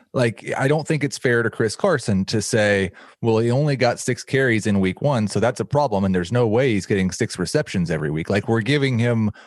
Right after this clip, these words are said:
no credit for the good thing that happened in week one and dinging him for the bad thing that happened in week one. And where, whereas maybe it's that neither of those things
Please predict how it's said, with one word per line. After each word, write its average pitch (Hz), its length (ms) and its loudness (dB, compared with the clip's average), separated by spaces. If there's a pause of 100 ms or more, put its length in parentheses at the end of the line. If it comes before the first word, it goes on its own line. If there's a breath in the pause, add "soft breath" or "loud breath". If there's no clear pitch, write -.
no 135 260 2
credit 139 400 0
for 117 180 0
the 107 80 2
good 156 280 -2
thing 107 160 2
that 92 100 2
happened 98 320 0
in 95 120 0
week 92 220 -2
one 95 320 2
and 101 520 0 (400)
dinging 135 340 0
him 110 300 0
for 101 120 -4
the 95 100 0
bad 143 280 -2
thing 95 120 0
that 85 100 0
happened 87 280 0
in 85 120 -2
week 80 240 -6
one. 85 180 0
And 95 160 -2
where, 156 300 0
whereas 139 320 0
maybe 156 300 2
it's 120 160 -4
that 107 180 -2
neither 110 320 0
of 147 160 -6
those 151 140 -4
things 180 480 0